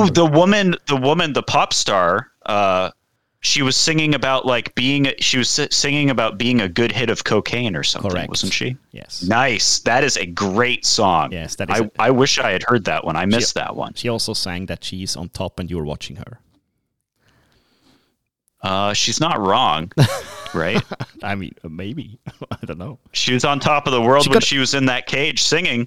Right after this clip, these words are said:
Speaker 1: She got a good reaction of the, from the crowd, though. So I, I really enjoyed the event. But man, the circumstances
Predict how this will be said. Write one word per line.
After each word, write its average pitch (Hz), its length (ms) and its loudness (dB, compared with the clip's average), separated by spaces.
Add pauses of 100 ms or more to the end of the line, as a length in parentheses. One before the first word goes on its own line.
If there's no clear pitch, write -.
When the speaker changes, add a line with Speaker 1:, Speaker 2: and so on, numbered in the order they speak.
(140)
Speaker 1:
She - 100 -10
got 104 160 -2
a 101 40 -8
good 104 120 -4
reaction 101 400 -4
of - 140 -10
the, 90 200 -8
from 95 220 -8
the 95 80 -8
crowd, 123 360 -4
though. 117 180 0
So - 200 -4
I, 117 160 -4
I 120 160 -4
really 117 220 0
enjoyed 101 340 -4
the 95 80 -8
event. 90 260 -6
But - 120 -8
man, 104 300 -2
the 98 80 -4
circumstances 117 880 -4